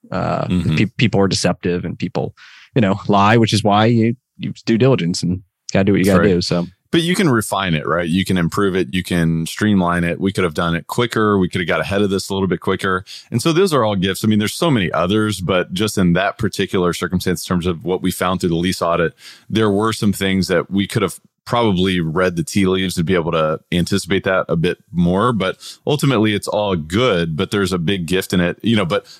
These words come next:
Speaker 2: originally, again, like, my thought process is, and, and this is someone who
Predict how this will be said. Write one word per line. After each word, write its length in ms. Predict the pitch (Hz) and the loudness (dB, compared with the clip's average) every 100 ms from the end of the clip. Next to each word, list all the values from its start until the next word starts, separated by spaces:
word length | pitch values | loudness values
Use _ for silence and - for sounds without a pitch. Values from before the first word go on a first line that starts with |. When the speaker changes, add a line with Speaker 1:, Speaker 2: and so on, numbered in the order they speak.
| - | -2
Speaker 2:
originally, 360 | 104 151 139 | 0 0 0
again, 300 | 92 117 85 | 0 0 -2
like, 320 | 78 90 82 87 | -2 -4 -4 -2
my 300 | 85 90 123 | 0 0 -2
thought 180 | 98 | -4
process 380 | - 87 87 87 | -2 -2 0 -2
is, 220 | 82 73 - | -4 -8 -4
and, 160 | 95 90 | -2 0
and 100 | 104 | 0
this 160 | 113 127 | 0 -2
is 120 | 117 | -4
someone 240 | 120 104 | 0 0
who 180 | 98 92 | 0 -2